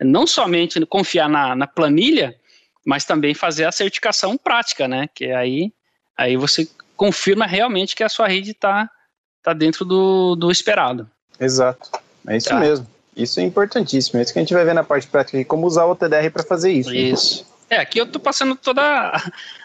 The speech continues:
Speaker 1: a, a, o que a gente vê na teoria, né? Então, a parte prática mesmo é o que vai dar a sua, a sua certeza, né? Fidelidade do, da sua rede. Então, não adianta, ah, montei minha rede, fiz o projeto,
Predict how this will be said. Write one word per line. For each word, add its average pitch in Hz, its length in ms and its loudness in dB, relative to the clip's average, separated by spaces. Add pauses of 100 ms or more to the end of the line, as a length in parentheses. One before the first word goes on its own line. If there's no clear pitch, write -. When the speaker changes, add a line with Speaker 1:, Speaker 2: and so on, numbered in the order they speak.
Speaker 1:
a, 156 300 0
a, 156 40 2
o 156 60 0
que 185 160 -2
a 175 60 2
gente - 400 -4 (240)
vê 170 160 2
na 220 120 0
teoria, 208 540 2
né? 131 160 0
Então, 147 560 0
a 139 100 -2
parte 180 300 -2
prática 185 480 -2
mesmo 170 560 0
é 147 60 2
o 151 80 2
que - 120 -10
vai 214 280 0
dar 214 480 2
a 165 40 0
sua, 175 560 0 (600)
a 131 80 -6
sua 151 340 2
certeza, 175 800 0
né? 143 160 0
Fidelidade 160 640 0
do, 208 480 0
da 202 120 0
sua 247 200 -2
rede. 180 320 -2
Então, 127 320 -4
não 170 100 2
adianta, 202 380 -2 (300)
ah, 165 180 2
montei 160 280 0
minha 214 140 0
rede, 202 380 -2
fiz 202 120 -4
o 196 60 -2
projeto, 175 560 -2